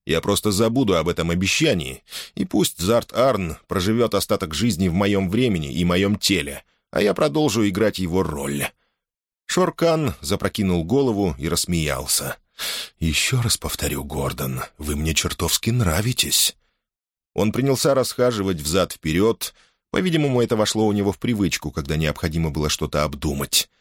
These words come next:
«Главная трудность в том, как доставить вас на Землю, чтобы вы могли установить контакт с настоящим Зартом», — заметил он. «Вдоль всей границы курсируют имперские патрули, и сам флот Империи группируется возле Плеяд.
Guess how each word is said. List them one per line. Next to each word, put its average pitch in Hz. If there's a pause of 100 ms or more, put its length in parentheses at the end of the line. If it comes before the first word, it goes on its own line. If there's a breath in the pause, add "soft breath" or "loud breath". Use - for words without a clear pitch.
(560)
«Главная 82
трудность 87
в -
том, 104
как 76
доставить 107
вас 107
на 135
Землю, - (160 soft breath)
чтобы 76
вы 82
могли 82
установить 78
контакт 78
с -
настоящим 80
Зартом», — 73 (280)
заметил 76
он. 69 (600 soft breath)
«Вдоль 92
всей 131
границы 117
курсируют 110
имперские 113
патрули, 76 (260 soft breath)
и 71
сам 65
флот 82
Империи 85
группируется 87
возле 80
Плеяд. -